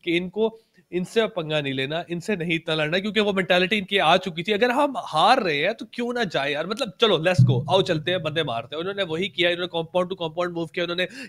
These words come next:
घरों के अंदर जाके प्लेयर्स को एलिमिनेट किया map से।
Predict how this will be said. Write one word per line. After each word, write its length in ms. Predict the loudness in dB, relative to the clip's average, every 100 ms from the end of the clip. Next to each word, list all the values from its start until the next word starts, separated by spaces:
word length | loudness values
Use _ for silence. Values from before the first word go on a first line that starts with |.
| 2
घरों 220 | 4 4
के 100 | 2
अंदर 240 | 0 0
जाके 500 | 0 2 2 2 -2
प्लेयर्स 520 | -4 _ _ 0 0 2
को 80 |
एलिमिनेट 420 | 0 0 0 0 2
किया 180 | 0
map 240 | 2 0 -2
से। 260 | 0 -2